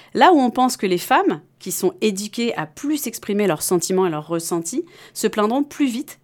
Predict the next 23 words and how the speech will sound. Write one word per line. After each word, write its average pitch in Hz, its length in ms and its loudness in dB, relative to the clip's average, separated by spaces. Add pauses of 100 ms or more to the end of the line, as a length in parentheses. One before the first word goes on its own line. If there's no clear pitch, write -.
et 214 60 -2
surtout 254 580 -4 (300)
se - 160 -6
plaindront 226 540 0
pour - 160 -18
pas 233 160 4
grand-chose. - 480 -4 (880)
Donc, 202 140 -2
ce - 60 -6
qui 339 120 2
est 330 100 2
observé, 262 380 2
par 208 180 -2
contre, 170 380 -4
alors, 160 200 -4
c'est - 180 -2
qu'en 165 200 2
effet, - 340 0 (340)
les 180 140 4
femmes 262 440 2
auraient 208 240 2
tendance 240 440 -2
à 156 120 0